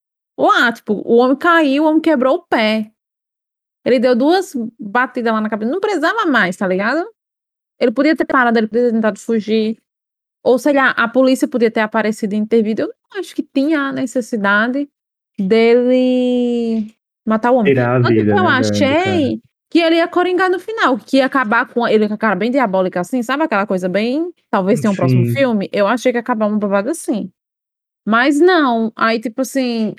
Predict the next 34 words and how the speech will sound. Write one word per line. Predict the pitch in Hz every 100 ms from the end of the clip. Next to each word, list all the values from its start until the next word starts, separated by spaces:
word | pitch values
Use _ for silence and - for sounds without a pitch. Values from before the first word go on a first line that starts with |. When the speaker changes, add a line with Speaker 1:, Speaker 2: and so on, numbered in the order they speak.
| -
Speaker 1:
aí | 285 359
tem | 403
um | 392
momento | 381 320 285
da |
redenção | 294 254 262 254 240
do | 226
pai | 233
deles | 208 196 -
que | -
eu |
achei | 202 - 247 _
péssimo, | 196 170 - - 208 190 190 202 - _
achei | 208 -
horrível. | 208 185 175 196 220 - _ _ _ _ -
Então, | 302 370 330
tipo | 311
assim, | 339 294
não | 262 320
gostei | 494 453 427
do | 392
final. | 427 330 185 -
Eu | 233
preferia | 262 262 269 254
que | 269 285
a |
polícia | 269 262 269
tivesse | 269 247 254 262 262
chegado | - 233 202 190 220 208
lá | 180 170 185 214 233 233 220 226 - _ _ _ _ _ _ _ _ _ _ _ _ _ _ _
e, | 208 196 175 208 202
e | 196
parado | 247 220 190 175 214
ele. | 254 208